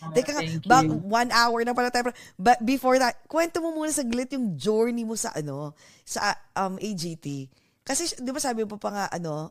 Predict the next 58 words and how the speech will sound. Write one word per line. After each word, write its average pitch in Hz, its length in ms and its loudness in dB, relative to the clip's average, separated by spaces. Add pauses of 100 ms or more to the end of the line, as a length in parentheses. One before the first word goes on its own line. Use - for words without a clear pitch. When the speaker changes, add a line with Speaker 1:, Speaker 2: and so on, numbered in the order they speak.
Speaker 2:
um, 170 240 -8 (320)
nahiya 160 320 -4
ka 156 80 -16
sa 180 160 -10
weight 254 240 -8
mo, 233 160 -10
ganito. 214 320 -10 (240)
Eh, 277 160 -6
imagine 294 320 -6
mo 277 80 -6
pag 254 160 -6
nasa 233 240 -4
T 185 240 -10
V 151 160 -8
ka. 147 320 -10 (240)
So, 262 400 -6
Speaker 1:
Mm-hmm. 165 160 -16 (640)
Speaker 2:
paano 254 480 -4
nag-start 208 480 -8
yun 208 160 -8
na 202 80 -12
parang 180 240 -6
who 180 160 -10
push 196 480 -10
you, 160 240 -10 (400)
inspire 185 480 -4
you 165 160 -6
na 160 320 -8
ituloy 190 320 -4
ang 160 160 -4
A 143 160 -10
G 147 160 -12
T? - 240 -18 (480)
Speaker 1:
Oh, 208 240 8
sa 254 240 6
The 254 160 4
Voice 233 480 4
kasi. 165 560 0 (640)
Speaker 2:
Ay, 214 160 6
the, 185 80 6
Speaker 1:
Oo, 185 80 4
Speaker 2:
eh, 185 80 2
Speaker 1:
sa 220 160 2
The 214 80 0
Speaker 2:
A 202 80 2
G 202 160 4
T 190 80 -4
Speaker 1:
Voice 208 80 -4
Speaker 2:
tuloy, 220 240 4
Speaker 1:
kasi. - 80 0
Speaker 2:
The 196 80 4
Speaker 1:
Nung 277 240 6
Speaker 2:
Voice 254 80 0
pala. 170 320 -2
Ano 160 80 -6
ba 156 80 0
Speaker 1:
ano, 285 160 8
Speaker 2:
yan? 277 240 4